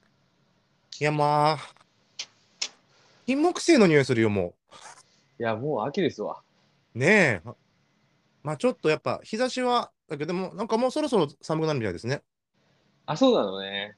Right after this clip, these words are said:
Speaker 1: うん。
Speaker 2: どう、いや、もう本当に秋、まあ、なんつうの、もう学生とかじゃないから、私服をさ、そんなに、そんなに着ないってあれじゃないけどさ、
Speaker 1: あ、
Speaker 2: まあ、
Speaker 1: 師匠はね、あの、
Speaker 2: そうそうそう、休日しか着ないもんだからさ。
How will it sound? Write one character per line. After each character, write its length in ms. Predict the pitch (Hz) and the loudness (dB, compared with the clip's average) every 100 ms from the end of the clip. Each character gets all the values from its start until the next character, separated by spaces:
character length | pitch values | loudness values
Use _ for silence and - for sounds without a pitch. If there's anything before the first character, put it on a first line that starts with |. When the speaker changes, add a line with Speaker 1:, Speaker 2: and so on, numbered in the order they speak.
| _ | _
Speaker 1:
う 100 | 135 | -4
ん。 380 | 131 117 92 78 | 0 0 -2 0
Speaker 2:
ど 320 | 190 202 - _ _ _ _ _ _ _ - | 0 0 -4 _ _ _ _ _ _ _ -4
う、 20 | |
い 40 | |
や、 100 | 175 | -2
も 160 | 180 175 | -2 -2
う 20 | |
本 200 | 175 208 | -4 -2
当 100 | 208 | -2
に 340 | 202 196 180 - _ _ _ | -2 -4 -6 -12 _ _ _
秋、 520 | 185 196 165 120 92 - | -4 -4 -4 -4 -4 -6
ま 280 | 143 113 92 | -2 -2 -2
あ、 120 | 73 _ _ _ | -12 _ _ _
な 100 | 143 | -4
ん 60 | 214 | -4
つ 80 | - | -4
う 40 | |
の、 100 | 92 | -8
も 240 | 143 220 190 | 0 2 4
う 40 | |
学 240 | 143 170 - | 4 2 2
生 160 | 370 | -4
と 120 | 370 | -2
か 120 | 370 262 | 0 0
じ 60 | |
ゃ 20 | |
な 160 | 156 127 | -2 -4
い 60 | 123 | -4
か 80 | |
ら、 100 | 107 | -6
私 200 | 104 - | -6 -8
服 320 | 147 _ 214 233 | -8 _ 0 0
を 80 | |
さ、 240 | 233 220 131 | 2 -4 -4
そ 120 | 165 | -6
ん 80 | 180 | -6
な 100 | 190 | -6
に、 220 | 185 170 | -6 -10
そ 280 | - - 196 | -12 -8 0
ん 40 | 240 | 2
な 40 | |
に 140 | 262 | 2
着 160 | - 214 | 2 0
な 100 | 226 | 2
い 60 | 220 | 0
っ 80 | |
て 160 | - 135 | 0 0
あ 60 | 107 | 0
れ 80 | |
じ 60 | 107 | -2
ゃ 20 | |
な 100 | 110 | -4
い 80 | 107 | -6
け 80 | 101 | -6
ど 140 | 90 | -12
さ、 260 | - 90 85 - | -12 -12 -10 -8
Speaker 1:
あ、 140 | 92 - | -8 -6
Speaker 2:
ま 200 | 156 110 | -4 -4
あ、 20 | |
Speaker 1:
師 140 | - 233 | -6 -2
匠 260 | - 135 | 4 4
は 100 | 90 | 4
ね、 280 | 82 104 143 - | 0 -4 -6 -12
あ 100 | 87 | -14
の、 120 | 82 | -2
Speaker 2:
そ 80 | 135 | 2
う 20 | |
そ 120 | 226 185 | 2 2
う 20 | |
そ 100 | 165 | 0
う、 80 | - | 0
休 180 | 240 | 0
日 240 | 220 226 247 | 0 -2 -4
し 80 | 220 | -4
か 80 | |
着 140 | 147 127 | -6 -4
な 140 | 131 | -6
い 80 | 131 | -6
も 200 | 131 131 | -6 -8
ん 60 | 117 | -8
だ 80 | |
か 100 | 101 | -8
ら 120 | 95 98 | -8 -8
さ。 360 | 107 95 85 | -8 -6 -8